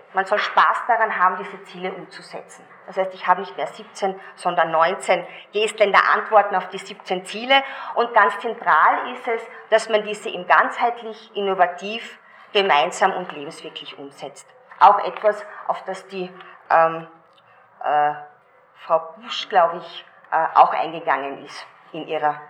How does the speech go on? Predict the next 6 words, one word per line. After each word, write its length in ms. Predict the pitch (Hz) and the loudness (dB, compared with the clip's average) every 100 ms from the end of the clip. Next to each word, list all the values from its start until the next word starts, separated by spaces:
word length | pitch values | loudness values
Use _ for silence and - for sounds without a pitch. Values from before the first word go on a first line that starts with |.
| - | -10
Präsentation. 720 | 139 - 147 185 - 117 107 - _ _ _ _ - - - _ - - - - _ _ - | -8 -8 -8 -6 -4 -6 -8 -16 _ _ _ _ -20 -20 -20 _ -20 -20 -20 -20 _ _ 0
Gehen 140 | 233 | 6
wir 120 | 254 | 8
weiter, 440 | 208 156 185 311 339 - - - - - - - | 8 6 6 4 4 2 -8 -12 -14 -18 0 4
ähm, 340 | 208 214 208 - - _ _ _ - - - - - - - _ - _ _ _ - - - | 4 4 -4 -12 -20 _ _ _ -20 -8 -6 -6 -14 -20 -20 _ -20 _ _ _ -20 -8 2
außerhalb, 500 | 196 - 240 196 | 4 6 4 6